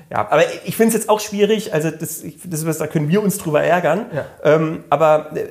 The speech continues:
Speaker 1: ich find jetzt als Opposition da irgendwie sich hinzustellen und sagen, „Mi, mi, mi, die sind so böse zu uns“,
Speaker 2: Ja.
Speaker 1: ähm, ja, ich find, wir sollten darauf auch nicht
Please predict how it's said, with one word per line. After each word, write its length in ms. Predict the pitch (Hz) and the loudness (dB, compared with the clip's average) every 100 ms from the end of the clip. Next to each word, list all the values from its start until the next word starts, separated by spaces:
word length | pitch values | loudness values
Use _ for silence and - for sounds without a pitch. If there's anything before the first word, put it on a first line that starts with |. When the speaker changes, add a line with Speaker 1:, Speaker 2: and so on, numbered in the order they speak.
| - | -8
Speaker 1:
ich 120 | 151 | -4
find 160 | 180 160 | -2 0
jetzt 120 | 147 | -2
als 140 | 151 | -2
Opposition 680 | - 151 147 143 - 151 175 | -2 -2 -4 -4 -2 0 2
da 80 | 151 | 2
irgendwie 240 | 151 151 | 0 -4
sich 160 | 143 143 | -4 0
hinzustellen 380 | 175 175 160 | 0 0 0
und 40 | 151 | 0
sagen, 100 | 147 | 0
„Mi, 100 | 151 | -2
mi, 100 | 147 | -2
mi, 180 | 147 160 | -2 -4
die 100 | 156 | -4
sind 140 | 147 | -4
so 80 | 143 | -2
böse 300 | 143 147 - | -2 -2 -2
zu 140 | 151 | -4
uns“, 320 | 139 151 151 - 135 - - | -2 -2 -4 -8 -10 -12 0
Speaker 2:
Ja. 180 | 135 135 | 4 4
Speaker 1:
ähm, 260 | 143 139 - - - - - | 4 0 -4 -18 -20 -20 -20
ja, 160 | - 101 | -12 -10
ich 80 | 135 | -6
find, 160 | 147 | 0
wir 80 | 147 | 2
sollten 260 | 147 147 147 | 4 2 2
darauf 340 | 139 131 127 | 2 0 0
auch 120 | 143 | -2
nicht 680 | 135 - - - - - | -2 -6 -12 -18 -20 -20